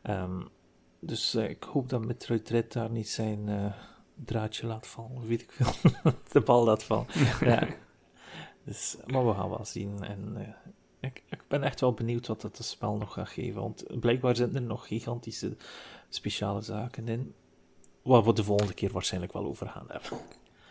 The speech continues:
Speaker 2: Wat ik ook tof vind is, ehm, ze teasen zo al helemaal van in het begin dat er overal plaatsen zijn waar je eigenlijk, ja, je weet dat het is Metroid, met de morphbal kan komen.
Speaker 1: Mhm. Mhm.
Speaker 2: Eh,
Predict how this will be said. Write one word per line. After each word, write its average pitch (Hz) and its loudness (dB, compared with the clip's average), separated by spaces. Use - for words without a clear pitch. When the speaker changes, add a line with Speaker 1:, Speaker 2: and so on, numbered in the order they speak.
Speaker 2:
Wat 123 8
ik 117 8
ook 156 10
tof 156 10
vind 147 8
is, 131 4
ehm, 123 2
ze 123 2
teasen 139 6
zo 135 6
al 123 8
helemaal 143 8
van 131 8
in 135 8
het 143 8
begin 131 8
dat 143 4
er 117 2
overal 135 8
plaatsen 131 6
zijn 135 8
waar 123 8
je 120 8
eigenlijk, 113 6
ja, 107 2
je 104 4
weet 110 4
dat 127 6
het 117 2
is 113 0
Metroid, 117 2
met 117 2
de 117 6
morphbal 139 8
kan 156 4
komen. 175 8
Speaker 1:
Mhm. 123 0
Mhm. 110 2
Speaker 2:
Eh, 117 8